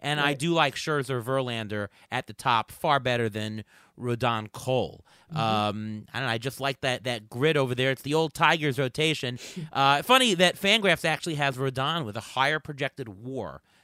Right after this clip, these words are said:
Speaker 1: than Gerrit Cole. Uh,
Speaker 2: Hmm.
Speaker 1: Cole to me is, is fickle,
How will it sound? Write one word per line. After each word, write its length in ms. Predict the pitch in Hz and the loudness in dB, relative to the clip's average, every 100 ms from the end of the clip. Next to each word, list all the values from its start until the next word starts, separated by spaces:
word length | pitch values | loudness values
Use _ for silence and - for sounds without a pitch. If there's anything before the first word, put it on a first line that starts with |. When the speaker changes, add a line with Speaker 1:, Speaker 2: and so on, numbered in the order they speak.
| - | -12
Speaker 1:
than 160 | 104 | -10
Gerrit 300 | 104 110 110 | -6 -4 -6
Cole. 380 | - 135 131 - _ _ _ | -6 -4 -4 -6 _ _ _
Uh, 220 | - 104 | -4 -2
Speaker 2:
Hmm. 100 | 233 | -2
Speaker 1:
Cole 240 | 170 285 415 | 2 4 4
to 140 | 311 | -2
me 180 | 311 269 | 0 4
is, 200 | 170 143 | 2 0
is 300 | 165 147 - | -4 -4 -4
fickle, 400 | - 202 131 120 | -6 -4 -4 -6